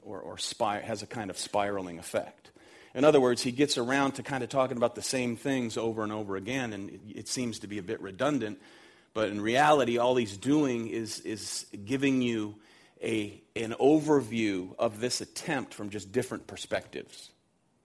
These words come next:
It's kind of like apocalyptic literature, right? It, it shows you one truth from many different views. So this is how he, he draws out deeper truths,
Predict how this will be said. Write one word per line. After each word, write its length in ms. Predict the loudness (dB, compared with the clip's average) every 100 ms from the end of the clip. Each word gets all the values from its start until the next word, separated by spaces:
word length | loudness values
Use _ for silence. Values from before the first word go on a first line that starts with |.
| _ _ _ _ _
It's 120 | -12
kind 200 | -2 0
of 60 | 0
like 160 | 0
apocalyptic 760 | -4 -2 0 0 -4 -6 -8 -6
literature, 520 | -4 -2 -4 -6 -10
right? 260 | -6 -4 -4
It, 100 | -10
it 160 | -12 -10
shows 380 | -4 -2 -2 -4
you 140 | -8
one 420 | -6 -4 -4 -6
truth 420 | -10 -4 -2 -2
from 360 | -6 -12 -10 -8
many 200 | -8 -8
different 480 | -6 -6 -6 -12 -12 _ _ _ _ _ _
views. 680 | -16 -8 -6 -6 -8 -14 -18 -16
So 340 | -6 -4 -4
this 240 | -2 -4 -4
is 100 | -2
how 220 | 0 0
he, 320 | -2 -6 -6 -12 -20 -20 -20 -20 _ _ _ _
he 160 | -8 -6
draws 420 | -2 0 2 4
out 300 | 2 2 -4
deeper 320 | -2 -2 -4
truths, 760 | -6 -2 0 0 -4 -8 -8